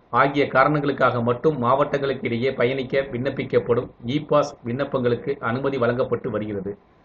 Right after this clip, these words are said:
இதன் மூலம் மாவட்டம் விட்டு மாவட்டம் செல்பவர்கள் கண்காணிக்கப்பட்டு, நோய் தொற்று ஏற்பட்டால் அவர்களுடன் தொடர்புடையவர்களை கண்டறிந்து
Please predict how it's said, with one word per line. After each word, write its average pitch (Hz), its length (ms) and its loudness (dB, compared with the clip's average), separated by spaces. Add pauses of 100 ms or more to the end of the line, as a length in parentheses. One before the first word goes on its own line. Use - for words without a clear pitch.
(280)
இதன் 160 200 6
மூலம் 156 320 8
மாவட்டம் 151 460 4
விட்டு 139 260 0 (100)
மாவட்டம் 143 520 2
செல்பவர்கள் 131 560 2
கண்காணிக்கப்பட்டு, 143 920 0 (420)
நோய் 170 240 2
தொற்று 156 320 2 (100)
ஏற்பட்டால் 131 540 2
அவர்களுடன் 131 560 2 (380)
தொடர்புடையவர்களை 135 760 6 (120)
கண்டறிந்து 143 580 6